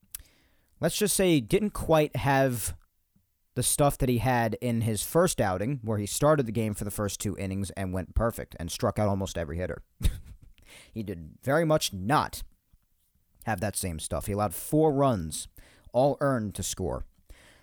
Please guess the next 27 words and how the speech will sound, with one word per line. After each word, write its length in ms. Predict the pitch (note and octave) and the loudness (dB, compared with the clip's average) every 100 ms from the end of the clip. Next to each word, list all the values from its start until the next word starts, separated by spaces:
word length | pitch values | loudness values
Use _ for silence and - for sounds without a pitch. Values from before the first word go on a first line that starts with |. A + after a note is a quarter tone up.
| _ - | _ -8
So 500 | - A#2 G#2+ G2 - _ _ _ _ _ _ - | 0 2 4 0 -4 _ _ _ _ _ _ -6
he 100 | A#2+ | -4
did 140 | G2 | -2
not 340 | G#2 C3+ D3+ B2 | 2 2 2 2
help 280 | C#3+ C#3 | 2 0
the 60 | A#2+ | -4
Yankees 440 | A2 C3 - A2 | 0 0 0 -2
in 80 | G#2 | 0
their 140 | A2 G#2+ | 0 0
attempt 360 | - A#2 A2 | -2 -4 -4
to 100 | - | -8
win 240 | F2 D3+ C3 | -2 0 0
anything. 520 | G2 D#2+ D#2 F2+ G#2+ - - - _ _ - | -2 -4 -6 -6 -8 -12 -20 -20 _ _ -6
Uh, 160 | G2+ | -4
Fenter 440 | F#2+ - C3+ C3 A2 | -2 -2 -2 0 0
had 100 | G2+ | 0
to 60 | - | -4
finish 300 | A2+ G#2 G2+ | -4 -2 -2
out 160 | F#2 | -4
the 100 | F2+ | -6
inning 160 | F2 F2+ | -8 -6
for 220 | - F#2+ | -4 -2
him. 60 | B2+ | 0
And 60 | |
then 140 | D3 C3+ | 0 2
Davy 340 | D#3+ G#3 A#3+ | 4 4 4
Garcia 840 | G#3+ G3+ - - F#3+ B3+ G3 G2 | 4 4 4 2 2 2 2 0